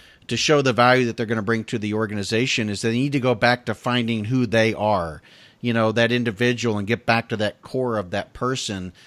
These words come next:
and what their beliefs, their values, and all those things are, so they can really understand what their purpose and passion is, you know, going forward.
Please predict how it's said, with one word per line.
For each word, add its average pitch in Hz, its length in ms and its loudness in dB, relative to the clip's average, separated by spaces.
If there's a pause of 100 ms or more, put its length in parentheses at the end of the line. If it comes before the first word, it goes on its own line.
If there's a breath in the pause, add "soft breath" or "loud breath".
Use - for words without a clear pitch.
(120)
and 113 100 -2
what 123 160 2
their 120 140 0
beliefs, 117 500 -2
their 104 140 -4
values, 113 720 0
and 104 100 -4
all 113 100 -2
those 113 220 -4
things 110 400 -6
are, 110 180 -2
so 113 140 -6
they 113 140 -2
can 110 260 -6
really 123 420 0
understand 120 500 -4
what 120 100 -6
their 131 80 -4
purpose 120 440 -8
and 117 140 -8
passion 127 480 -4
is, 80 380 -14 (160)
you 113 120 -8
know, 101 280 -6 (240 soft breath)
going 120 260 -2
forward. 101 380 -8